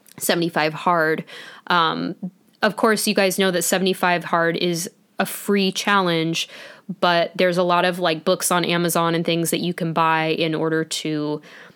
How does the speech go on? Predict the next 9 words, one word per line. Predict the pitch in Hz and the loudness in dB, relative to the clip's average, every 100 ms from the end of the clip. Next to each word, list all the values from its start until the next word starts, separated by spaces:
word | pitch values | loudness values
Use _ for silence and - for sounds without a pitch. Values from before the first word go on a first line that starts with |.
| - | -16
you | 170 160 | -6 -4
know, | 143 143 180 - - _ _ - | -4 -8 -14 -20 -20 _ _ -4
I | 175 | 0
don't | 180 160 | 0 0
know, | 131 160 - | -2 -6 -2
complete | 202 220 202 | 0 2 2
this | 185 - | 2 0
challenge | - 180 165 151 151 175 - - | 0 0 2 0 -2 -4 -4 2
more | 214 185 165 160 160 | 4 4 4 2 2